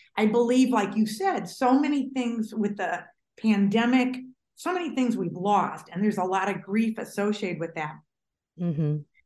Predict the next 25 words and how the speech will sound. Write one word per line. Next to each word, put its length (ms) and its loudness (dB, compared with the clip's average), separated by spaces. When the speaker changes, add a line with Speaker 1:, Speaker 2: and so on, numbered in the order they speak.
Speaker 1:
And, 540 2
um, 280 0
so 160 -2
you 400 2
do 180 0
a 80 -2
beautiful 380 -2
job 320 0
of, 80 -4
you 100 2
know, 100 2
acknowledging, 960 0
you 140 -2
know, 80 -2
how 140 -2
much 280 0
Tony 240 -10
meant 220 0
to 100 -6
you. 300 -4
And, 500 2
um, 440 -4
you 160 0
know, 60 2
you, 280 0